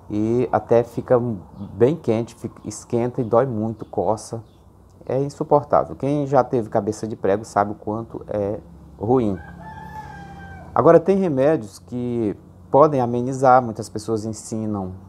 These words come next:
compressa de água morna, outros ensinam alguns remédios caseiros que pode ser colocado em cima.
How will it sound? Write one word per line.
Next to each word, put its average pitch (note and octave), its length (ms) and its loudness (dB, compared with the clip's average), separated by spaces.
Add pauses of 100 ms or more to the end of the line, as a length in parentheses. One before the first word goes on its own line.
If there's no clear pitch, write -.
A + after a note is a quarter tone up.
(120)
compressa G2+ 520 0
de F#2 100 -4
água F2+ 220 0
morna, G#2 600 4
outros G2+ 720 -4 (560)
ensinam A2 320 -2
alguns G2+ 220 0
remédios G#2 360 2
caseiros G2+ 480 0
que - 80 -12
pode G2 240 -2
ser G#2 120 -6
colocado F#2+ 500 -2
em A#2+ 80 -6
cima. G#2+ 560 -6